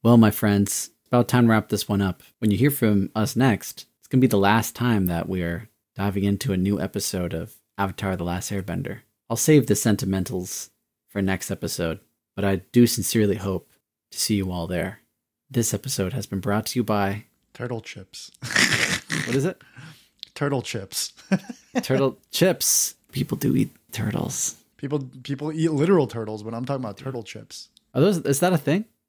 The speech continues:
Speaker 2: Yeah, they, they're like a Korean snack. It's like, um,
Speaker 1: Is it made from turtles?
Speaker 2: No, no, no. It's, like,
Speaker 1: <laughs> Okay.
Speaker 2: flaky. It's like, imagine if, like, you turned, like, cornflakes.
Speaker 1: Mm, love them.
Speaker 2: They're like cornflakes, kind of, but they're layered.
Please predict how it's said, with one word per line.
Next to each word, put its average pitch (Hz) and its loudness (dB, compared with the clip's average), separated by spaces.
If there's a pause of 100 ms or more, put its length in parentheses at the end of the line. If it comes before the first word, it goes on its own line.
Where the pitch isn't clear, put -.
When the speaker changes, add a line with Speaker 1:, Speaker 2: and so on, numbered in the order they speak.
Speaker 2:
Yeah, 175 6
they, 156 4
they're 160 -2
like 180 0
a 165 -2
Korean 139 -2
snack. 120 -6
It's 113 -12
like, 113 -10
um, 101 -10 (240)
Speaker 1:
Is 123 -2
it 170 2
made 113 2
from 110 -4
turtles? 95 -8 (240)
Speaker 2:
No, 165 -2
no, 139 0
no. 113 -4
It's, 123 -6
like, 175 2
Speaker 1:
<laughs> - -
Okay. - 4
Speaker 2:
flaky. 156 -2 (460)
It's 147 -8
like, 170 2 (540)
imagine 202 4
if, - 2
like, 185 0
you 147 -6
turned, 151 -6
like, 131 -2
cornflakes. 156 -6 (200)
Speaker 1:
Mm, 107 0
love 98 -8
them. 90 -12 (260)
Speaker 2:
They're 160 0
like 160 0
cornflakes, 208 -2
kind 233 -2
of, 233 -2
but 135 2
they're 139 0
layered. 113 -4